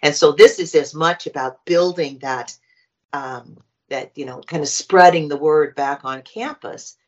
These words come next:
to generate the interest in the industry. And we, Michael has been out talking to companies. He's got twenty-five companies signed up ri-,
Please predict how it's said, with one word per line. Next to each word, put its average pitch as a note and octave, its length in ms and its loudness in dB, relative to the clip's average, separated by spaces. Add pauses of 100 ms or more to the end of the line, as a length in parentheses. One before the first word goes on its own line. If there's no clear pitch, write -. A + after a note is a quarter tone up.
(140)
to E3+ 160 -10
generate D#3 840 -8 (160)
the E3 120 4
interest C#3+ 400 -4
in C#3 100 -8
the C3+ 100 -10
industry. - 420 -8 (480)
And E3+ 240 4 (400)
we, A3 400 -4
Michael F#3+ 400 -2
has F3+ 180 -8
been D#3+ 180 -4
out D#3 220 -4
talking E3+ 420 -6
to D3 120 -14
companies. G#3+ 680 -6 (320)
He's G#3+ 220 -8
got C#3 240 -2 (200)
twenty-five F#3 800 -6
companies G3 520 -8
signed F#3 320 -6
up G3+ 280 -2 (240)
ri-, F#3 100 0